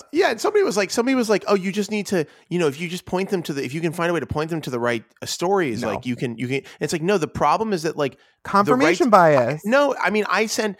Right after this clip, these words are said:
Speaker 1: somebody was like, I was like, "Yeah, Trump's a," like, when, when, whenever A O C was like, "Yeah, he's a racist," um, I was like, "Yeah, this is, he's definitely a racist." And some,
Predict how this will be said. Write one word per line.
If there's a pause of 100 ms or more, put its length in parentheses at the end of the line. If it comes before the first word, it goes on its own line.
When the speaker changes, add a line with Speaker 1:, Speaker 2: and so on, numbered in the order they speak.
Speaker 1:
somebody
was
like,
I
was
like,
"Yeah,
Trump's
a,"
like,
when,
when,
whenever
A
O
C
was
like,
"Yeah,
he's
a
racist," (400)
um,
I
was
like,
"Yeah,
this
is,
he's
definitely
a
racist." (220)
And
some,